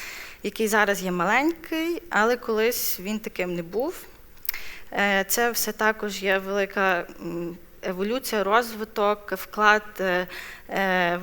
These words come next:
великих, е, досліджень, великих, е, праць, е, тому що в-, е, все вдосконалюється і, е, побоюються вчені, що, ну, му-, мусить,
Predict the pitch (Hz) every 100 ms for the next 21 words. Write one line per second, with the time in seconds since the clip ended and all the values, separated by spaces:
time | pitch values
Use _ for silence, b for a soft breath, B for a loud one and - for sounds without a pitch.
0 | 180 185 196 208 202 - 196 196 - -
1 | - - 185 180 180 185 - 233 269 220
2 | 220 233 240 208 208 208 214 208 208 208
3 | - 202 190 185 - 208 240 - - -
4 | B B B - 196 190 190 190 208 208
5 | 202 - 202 185 190 - - 190 180 -
6 | 214 202 - - 220 262 294 294 285 -
7 | 262 262 277 B B B B B - 233
8 | 254 262 262 247 B B 208 214 208 202
9 | 202 190 220 208 233 220 208 196 196 202
10 | 185 190 - 214 214 208 - - 190 185
11 | 208 180 180 196 202 214 208 - -